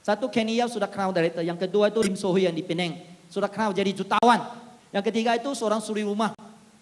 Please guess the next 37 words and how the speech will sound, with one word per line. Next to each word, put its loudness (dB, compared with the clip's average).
ya, 2
yang -4
tukang -2
jahit 2
Li 4
Chu -2
sudah 2
dapat -2
dua 0
puluh -4
ribu -4
satu 0
bulan. -2
Khasnya 2
orang 6
yang -2
kedua, 8
yaitu 4
Lim 2
Sohui. 2
Saya -2
jumpa 0
beliau 4
di -2
Penang. 0
Dia -6
kata 0
dia 4
dua 2
tahun 6
dari 2
motor -2
dapat -2
Mercedes -2
dan -4
pendapatan 0
meningkat 0